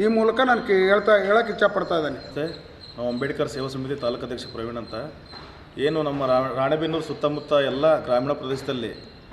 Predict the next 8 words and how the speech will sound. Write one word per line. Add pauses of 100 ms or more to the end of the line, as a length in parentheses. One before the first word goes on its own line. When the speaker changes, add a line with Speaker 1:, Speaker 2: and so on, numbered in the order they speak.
(460)
Speaker 2:
ಆ,
ಬೆಳಗ್ಗೆಯಿಂದ
ಸಂಜೆ
ರಾತ್ರಿವರೆಗೂ (1200)
ಎಣ್ಣೆ
ಸಪ್ಲೈ
ಮಾಡ್ತಾ
ಇದ್ದಾರೆ.